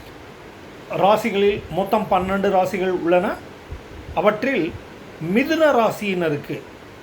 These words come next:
மிதுன ராசி எலக்ட்ரிக்கல், மைனிங், மினரல்ஸ், power distribution,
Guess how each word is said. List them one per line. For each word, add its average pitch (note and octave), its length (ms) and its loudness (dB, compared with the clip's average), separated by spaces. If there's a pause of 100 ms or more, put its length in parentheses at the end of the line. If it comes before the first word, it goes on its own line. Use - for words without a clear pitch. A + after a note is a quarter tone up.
(300)
மிதுன A3 420 4
ராசி D#3 340 0 (3500)
எலக்ட்ரிக்கல், A3+ 600 0 (1080)
மைனிங், A3+ 500 2 (480)
மினரல்ஸ், G#3 640 2 (760)
power B3+ 480 2
distribution, G3 880 -2